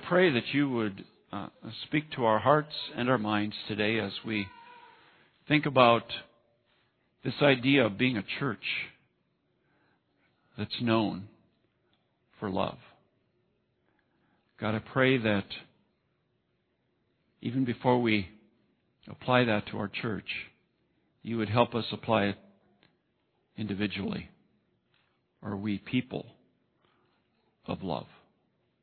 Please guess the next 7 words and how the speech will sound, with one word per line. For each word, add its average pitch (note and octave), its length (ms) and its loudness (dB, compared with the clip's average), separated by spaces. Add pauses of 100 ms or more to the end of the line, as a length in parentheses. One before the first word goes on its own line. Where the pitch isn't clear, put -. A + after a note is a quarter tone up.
(1200)
Lord, A#2 300 2 (340)
please, B2 260 0 (1500)
uh, D#2+ 40 -16 (160)
speak D#3 200 0 (340)
to A#2+ 120 -2
us G#2 100 -2 (160)
today. F2 240 -6